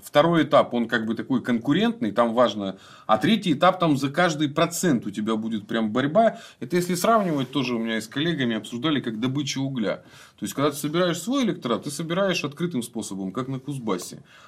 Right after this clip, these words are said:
А под конец ты уже в шахту лезешь на три километра, чтобы там вот этой киркой себе хотя бы пару тонн наколотить. Поэтому у тебя характер меняется в ходе избирательной кампании. За эти три месяца ты ведешь три разных типа деятельности.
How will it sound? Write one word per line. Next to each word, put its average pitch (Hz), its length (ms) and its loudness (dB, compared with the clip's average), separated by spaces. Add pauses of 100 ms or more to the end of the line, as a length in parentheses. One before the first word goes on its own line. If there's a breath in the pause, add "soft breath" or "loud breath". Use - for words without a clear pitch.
(120 loud breath)
А 107 80 2
под 139 220 0
конец 220 320 4
ты 180 100 -2
уже 165 160 0
в 170 60 -4
шахту 175 420 2
лезешь 131 320 0
на 123 100 0
три 147 140 -2
километра, 147 560 0
чтобы 127 180 -4
там 160 200 2
вот 135 100 0
этой 135 220 0
киркой 147 480 0
себе 131 280 -4
хотя 139 300 -4
бы 127 160 0
пару 123 360 2
тонн 127 300 -4
наколотить. 117 640 -6 (360 loud breath)
Поэтому 151 300 2
у - 20 0
тебя 165 140 0
характер 160 500 2
меняется 117 560 -2
в - 20 -20
ходе 110 300 -4
избирательной 104 440 -4
кампании. 101 460 -4
За 107 140 0
эти 127 160 -2
три 143 160 -2
месяца 180 320 -2
ты 117 100 -6
ведешь 131 300 -4
три 135 180 -6
разных 120 380 0
типа 110 200 -8
деятельности. - 720 -10